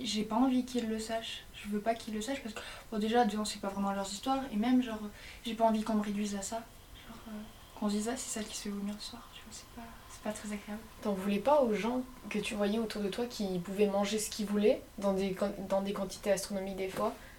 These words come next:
Speaker 2: mais qui n'avaient pas ce problème après là, à la maison, de se confronter avec soi-même et de se faire du mal ?
Speaker 1: Euh, non, je leur en voulais pas parce que, euh, je me suis jamais réellement comparée. En fait, on est chacun avec sa, sa force, enfin avec ses forces et ses faiblesses,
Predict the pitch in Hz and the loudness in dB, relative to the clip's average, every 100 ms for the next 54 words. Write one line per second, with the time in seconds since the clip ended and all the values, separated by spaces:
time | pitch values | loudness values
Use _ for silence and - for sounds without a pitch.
0 | - 202 180 - 214 202 190 202 226 - | -4 0 0 0 2 4 4 4 4 2
1 | 208 214 214 185 - 202 202 196 190 185 | 4 4 4 0 0 2 4 4 2 2
2 | 190 202 202 185 190 175 185 190 190 185 | 2 2 2 0 -2 -4 -4 0 -2 -2
3 | 190 190 196 190 180 175 180 - - 180 | -4 -4 -4 -2 0 -2 -4 -12 -12 -8
4 | 196 180 185 190 - - 262 254 240 247 | -4 -2 -4 -6 -14 -10 0 2 4 4
5 | 247 240 220 214 208 214 214 226 240 247 | 2 0 2 0 2 0 0 0 -2 -2
6 | 220 - 240 233 226 220 220 220 226 - | -6 -6 -4 -2 -2 -2 -4 -2 -2 -2
7 | 220 220 220 226 247 247 214 214 208 214 | -2 0 2 4 4 4 4 2 2 -2
8 | 214 202 208 - - - 214 220 214 - | -2 -4 -6 -10 -20 -14 -12 -10 -10 -4
9 | - - - 233 220 226 220 226 247 240 | -6 -6 -6 0 2 0 0 0 2 4
10 | 208 202 - 208 202 202 202 214 214 226 | 4 0 -2 -2 -2 -2 -4 -4 -2 -2
11 | 220 - - - 226 214 214 - 220 240 | -2 -8 -10 -6 -2 -2 -2 -6 -6 -6
12 | - 220 220 208 208 214 240 - - | -4 -6 -4 -2 0 2 2 0 -6